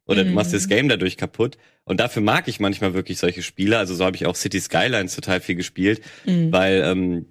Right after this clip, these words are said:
Speaker 1: ja gut, da musst du schon noch mehr machen und dich konzentrieren, aber du kannst super gut irgendwo zuhören parallel und so. Also manchmal
Speaker 2: Ich glaub,
Speaker 1: ist das,
Speaker 2: da wird's
Speaker 1: äh,
Speaker 2: mir schwer fallen bei City Skyline.
Speaker 1: Ja?
Speaker 2: Ja, ja, ich glaub schon.
Speaker 1: Ja,
Speaker 2: Ja.
Speaker 1: also kommt auch drauf an, in, in, in welcher Phase man ist. Also wenn man wirklich den Verkehr jetzt irgendwie komplett
Speaker 2: Mhm.
Speaker 1: außer Kontrolle ist, dann,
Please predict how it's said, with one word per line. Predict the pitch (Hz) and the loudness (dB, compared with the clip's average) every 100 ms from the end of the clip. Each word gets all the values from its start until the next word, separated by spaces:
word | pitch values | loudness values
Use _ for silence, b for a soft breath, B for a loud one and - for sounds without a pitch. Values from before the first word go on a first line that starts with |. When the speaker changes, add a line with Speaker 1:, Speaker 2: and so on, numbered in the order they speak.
| - | -6
Speaker 1:
ja | 87 | -4
gut, | 104 101 | -2 0
da | |
musst | 98 107 | 0 0
du | 104 | -2
schon | - 101 | 0 0
noch | 92 | 2
mehr | 95 | 2
machen | 90 131 147 | 2 0 0
und | 117 | -2
dich | 98 | -2
konzentrieren, | 107 101 95 - 107 | -2 -2 -2 0 2
aber | 104 | 2
du | 95 | -2
kannst | 98 92 | -4 -4
super | 110 101 | -4 -2
gut | 85 92 | -2 -2
irgendwo | 87 92 85 | 0 0 -2
zuhören | - 104 98 90 73 | -4 0 2 0 -2
parallel | 80 80 82 80 | -2 0 2 2
und | 78 82 | 0 -2
so. | 101 107 B B B | -2 -2 B B B
Also | 92 104 | -2 0
manchmal | 160 208 180 | 0 0 -2
Speaker 2:
Ich | 185 | 0
glaub, | 214 | 2
Speaker 1:
ist | |
das, | 277 | 2
Speaker 2:
da | 285 | 2
wird's | - | 2
Speaker 1:
äh, | |
Speaker 2:
mir | 262 | -2
schwer | - 214 214 | 0 0 0
fallen | 214 180 | -2 -2
bei | 170 | -2
City | 165 208 208 | -4 -8 -12
Skyline. | - 190 151 220 220 214 | -8 -2 0 0 -4 -4
Speaker 1:
Ja? | 220 | -4
Speaker 2:
Ja, | 233 | -4
ja, | 220 | -6
ich | 214 | -6
glaub | 226 220 | -6 -4
schon. | - 196 180 175 _ _ _ | -4 -2 -2 -4 _ _ _
Speaker 1:
Ja, | 98 | -2
Speaker 2:
Ja. | 135 127 | 0 0
Speaker 1:
also | 123 | 0
kommt | 147 147 | 2 2
auch | 127 | 0
drauf | - 123 | -2 0
an, | 113 123 | 0 0
in, | 110 110 | 0 0
in, | 101 | 0
in | 101 98 | 2 2
welcher | 110 107 95 90 | 2 2 0 0
Phase | - 104 143 135 | 0 0 0 0
man | 127 123 | 0 0
ist. | 120 131 - | 0 -2 -2
Also | 98 95 | -2 0
wenn | 98 | 0
man | 98 | 0
wirklich | 104 - | -2 -6
den | 85 92 - | -6 -6 -4
Verkehr | 107 - 104 117 | -6 -4 0 0
jetzt | 117 - | 0 0
irgendwie | 110 101 104 95 | 0 0 0 -2
komplett | - 92 107 113 | -4 -4 0 2
Speaker 2:
Mhm. | 185 | 2
Speaker 1:
außer | 90 87 | 2 0
Kontrolle | 90 90 107 117 | -4 -2 0 2
ist, | 113 - | 0 0
dann, | 101 98 | 0 0